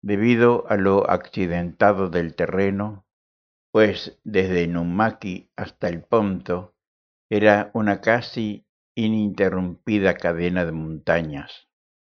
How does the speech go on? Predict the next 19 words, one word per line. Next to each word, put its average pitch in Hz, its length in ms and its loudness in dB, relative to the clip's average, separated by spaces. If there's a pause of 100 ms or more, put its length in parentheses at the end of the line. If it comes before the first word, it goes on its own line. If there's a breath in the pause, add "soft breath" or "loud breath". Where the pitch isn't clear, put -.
(560)
habían 107 420 2
decidido 101 680 -2
realizar 87 600 -2
el 85 180 -4
viaje 95 560 -2
en 90 240 -6
asnos 90 760 -6
y 85 120 -10
mulas, 85 580 -4 (880)
viéndose 104 600 0
obligados 90 680 -2
a 80 80 -2
veces 95 680 -6
a 95 100 -2
avanzar 87 760 -4 (440)
con 92 380 -2
abrumadora 87 840 0
lentitud. 80 680 -8 (1700)
Caíno 98 720 2